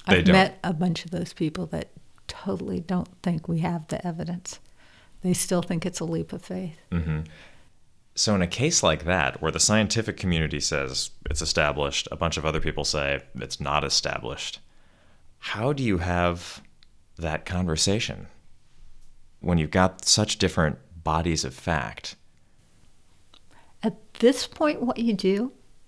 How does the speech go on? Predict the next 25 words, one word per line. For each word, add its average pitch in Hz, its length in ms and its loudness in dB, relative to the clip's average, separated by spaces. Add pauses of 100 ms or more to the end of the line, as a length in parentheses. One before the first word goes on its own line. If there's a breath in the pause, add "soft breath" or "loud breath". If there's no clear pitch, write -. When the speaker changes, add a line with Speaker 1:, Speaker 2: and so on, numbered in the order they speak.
(380)
Speaker 2:
what - 260 4
I 165 220 2
do, 233 320 0 (1040 soft breath)
is 196 140 0
I 185 120 6
have 190 280 0
a 180 40 -6
conversation 180 800 -2
about 165 280 -4
something 170 560 0
where 170 300 4
we 170 120 2
can 170 140 0
find 160 320 -2
some 175 180 -6
common 175 400 -6
ground. 170 520 -6 (720 soft breath)
Instead 180 400 4
of 165 100 -8
talking 180 340 2
about - 240 -6
climate, 180 500 -4
I'll 175 120 -4
talk - 260 -10
about - 240 -6